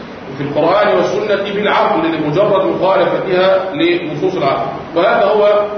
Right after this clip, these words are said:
الضلال بعينه، هذا هو الضلال بعينه. وهذا الكلام أخذ من المعتزلة،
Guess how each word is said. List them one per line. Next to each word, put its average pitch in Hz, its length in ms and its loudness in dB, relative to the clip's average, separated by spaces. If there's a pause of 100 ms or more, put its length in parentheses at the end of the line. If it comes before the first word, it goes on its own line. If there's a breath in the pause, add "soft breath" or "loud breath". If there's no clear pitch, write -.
(300)
الضلال 180 540 2
بعينه، 170 440 0 (760)
هذا 175 220 0
هو 160 180 2
الضلال 180 480 2
بعينه. 156 520 0 (560)
وهذا 240 480 2
الكلام 208 400 0 (120)
أخذ 214 340 0
من 196 180 0
المعتزلة، 170 760 0